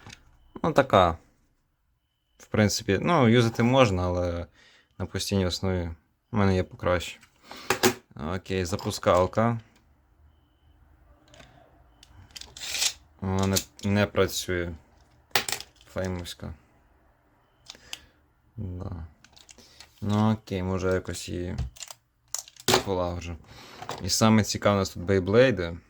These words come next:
Як бачимо, тут у нас їх нормально так. Так, окей, дивіться, який у нас тут Рафаель, о. Від Flame. Деталі.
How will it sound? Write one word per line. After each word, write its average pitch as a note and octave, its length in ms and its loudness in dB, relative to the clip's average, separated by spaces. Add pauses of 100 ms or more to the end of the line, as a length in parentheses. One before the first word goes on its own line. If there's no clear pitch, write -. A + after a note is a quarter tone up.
(200)
Як F2+ 280 -2
бачимо, F2+ 300 4 (100)
тут - 100 -18
у G2 40 -4
нас G2 200 -6
їх G2 220 -8 (460)
нормально G#2 460 0
так. - 360 -6 (800)
Так, G#2 320 4
окей, F#2+ 460 -2
дивіться, F#2+ 440 -2
який G2 220 2
у F#2+ 40 2
нас F2+ 140 -2
тут - 120 -8
Рафаель, G2 720 4
о. G2 400 0 (1600)
Від G2 100 -4
Flame. F2 480 2 (1040)
Деталі. F#2 560 -2